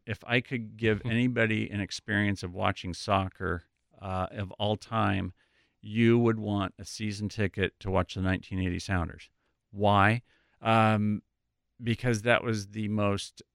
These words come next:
Speaker 1: exciting, most successful, at least in terms of a league season, uh, this area has ever seen.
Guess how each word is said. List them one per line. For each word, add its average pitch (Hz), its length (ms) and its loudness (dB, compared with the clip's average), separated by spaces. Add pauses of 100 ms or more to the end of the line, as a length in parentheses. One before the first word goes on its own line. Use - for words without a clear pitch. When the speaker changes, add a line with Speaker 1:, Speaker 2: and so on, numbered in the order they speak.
(160)
Speaker 1:
exciting, 120 1000 0
most 107 220 -6
successful, - 1120 -2
at 98 80 -4
least 104 300 -8
in 101 80 -12
terms 101 280 -6
of 90 80 -8
a 90 60 -4
league 110 340 -8
season, 95 640 -6 (460)
uh, 98 500 4
this 98 640 -4 (160)
area 104 260 2
has 90 280 -6
ever 92 180 -6
seen. 82 400 -4